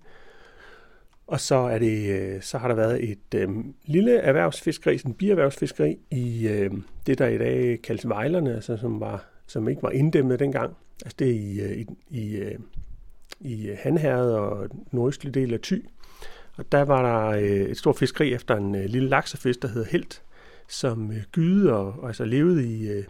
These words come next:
i det her område. Og den, øh, den laksefisk, der havde så tilpasset sig de, øh, brakvandsforhold, der var i fjorden indtil atten hundrede femogtyve. Altså saltholdigheden ude i Nordsøen, den er jo omkring, øh, tre en halv procent.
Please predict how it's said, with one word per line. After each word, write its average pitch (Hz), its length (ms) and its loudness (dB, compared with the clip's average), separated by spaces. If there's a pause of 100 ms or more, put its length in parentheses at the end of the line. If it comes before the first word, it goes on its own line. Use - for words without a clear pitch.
(120)
i 165 100 -4
det 127 120 0
her 135 100 0
område. 127 360 -2 (840)
Og 156 160 -4
den, 165 220 6
øh, 110 460 4 (220)
den 156 120 2
laksefisk, 165 440 0
der 147 60 4
havde 117 140 0
så - 120 -4 (300)
tilpasset 143 480 2
sig - 320 -4
de, 151 180 2 (640)
øh, 110 840 -6 (180)
brakvandsforhold, 127 920 0
der 139 80 -2
var 120 320 -4 (120)
i 151 100 -4
fjorden 123 400 2
indtil 120 200 -2
atten 127 140 0
hundrede 123 120 -2
femogtyve. 131 560 -4 (640)
Altså - 140 -14
saltholdigheden 135 800 4
ude 135 460 6
i 117 40 2
Nordsøen, 135 440 4
den 127 120 2
er 127 40 4
jo 113 100 4
omkring, 117 480 0
øh, 113 200 -2
tre - 180 -4
en 135 60 2
halv 135 140 0
procent. - 440 -4